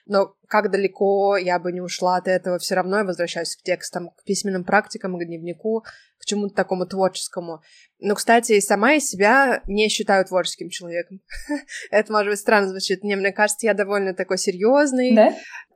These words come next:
Speaker 1: как сказать, человек, э, который строит планы, че-то там достигает, э, целеполагает, придерживается дисциплины. То есть вот если меня спросили: «Лен, ты творческий человек?» Я скорее скажу, что нет,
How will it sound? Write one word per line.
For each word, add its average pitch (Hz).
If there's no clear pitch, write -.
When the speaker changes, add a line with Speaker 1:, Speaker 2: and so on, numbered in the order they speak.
Speaker 1:
как 190
сказать, 175
человек, 262
э, 180
который 196
строит 190
планы, 233
че-то 185
там 180
достигает, 214
э, 175
целеполагает, 190
придерживается 180
дисциплины. 208
То -
есть 240
вот 202
если 214
меня 202
спросили: 180
«Лен, 185
ты 196
творческий -
человек?» 175
Я 180
скорее 196
скажу, 180
что 180
нет, 247